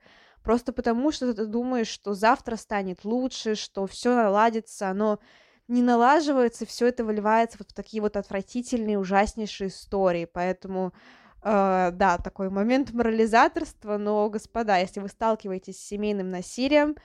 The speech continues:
пожалуйста, я знаю, что об этом просто говорить, но не просто сделать, но всё-таки постарайтесь хотя бы обратиться за помощью к психологам, а, в социальные службы и так далее, и вам обязательно помогут.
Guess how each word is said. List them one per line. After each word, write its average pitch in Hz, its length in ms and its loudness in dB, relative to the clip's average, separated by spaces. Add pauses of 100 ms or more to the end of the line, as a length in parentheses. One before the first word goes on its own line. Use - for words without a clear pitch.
(680)
пожалуйста, 277 1080 4
я 214 160 0
знаю, 220 180 -2
что - 160 -8
об 208 80 -2
этом 202 200 -4
просто 208 300 -6
говорить, 208 400 0
но 190 60 -8
не 196 120 -4
просто 196 380 -4
сделать, 226 600 0
но 214 200 -2
всё-таки 226 600 -4
постарайтесь 233 880 -2
хотя 220 260 -2
бы 208 100 -2
обратиться 202 540 -2
за 180 140 -4
помощью 262 680 -2
к - 200 -20
психологам, 233 920 0 (520)
а, 190 280 0
в - 60 -14
социальные 226 640 2
службы 220 840 -2
и - 20 -2
так 190 260 -8
далее, 214 680 2
и 185 40 -4
вам 208 260 0
обязательно 196 440 -4
помогут. 185 560 -6